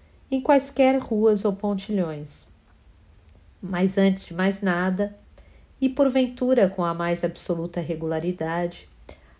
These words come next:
as manhãs passadas na praia lhe ofereciam amplas oportunidades para adorar e estudar aquele vulto gracioso. Sim, o fato de ele manter assim a felicidade segurada,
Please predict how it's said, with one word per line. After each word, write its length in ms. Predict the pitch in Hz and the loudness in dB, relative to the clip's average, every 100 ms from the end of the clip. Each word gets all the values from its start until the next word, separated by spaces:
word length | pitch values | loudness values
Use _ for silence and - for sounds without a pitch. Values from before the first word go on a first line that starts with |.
| - | -4
as 160 | 254 | -2
manhãs 400 | 269 269 277 294 | 0 0 0 -2
passadas 640 | - 247 247 214 180 185 190 | 0 0 2 0 0 -2 -4
na 100 | 180 | -6
praia 440 | - 185 190 208 | -2 0 0 2
lhe 100 | 196 | 0
ofereciam 640 | 180 - 190 190 - 208 190 | 0 0 2 2 2 2 2
amplas 440 | 202 233 247 220 | 0 0 -2 0
oportunidades 920 | 202 208 196 202 190 170 175 175 - | -2 -4 -4 -2 -2 0 0 -2 -6
para 300 | - 190 175 | -4 0 0
adorar 680 | 170 165 160 165 185 233 254 - _ _ 202 | 0 -2 -2 -2 0 0 -4 -10 _ _ 0
e 80 | |
estudar 580 | 202 196 208 170 170 175 | 0 0 -2 -2 0 0
aquele 340 | 180 185 175 180 | -2 -2 -2 -2
vulto 380 | 160 170 180 | -2 -4 -4
gracioso. 840 | 175 170 170 - 156 143 139 127 131 _ - - - - - - | -2 -2 -4 -4 -2 -4 -6 -12 -16 _ -20 -20 -20 -20 -20 -20
Sim, 440 | - 247 247 147 - - _ _ | -4 -2 -2 -4 -10 -20 _ _
o 120 | 156 | -6
fato 440 | 151 - 147 180 185 | -6 -4 -4 -2 -2
de 140 | 170 | 0
ele 100 | 170 | -2
manter 380 | 160 160 156 170 | -4 -8 -4 -4
assim 540 | 165 - - 196 226 | -4 -6 -4 -2 -2
a 80 | 190 | -4
felicidade 720 | - 180 170 - 160 170 165 | -4 -4 -4 -8 -4 -2 -2
segurada, 920 | 170 165 160 160 156 170 202 170 147 | -6 -8 -6 -6 -4 -2 -2 -4 -8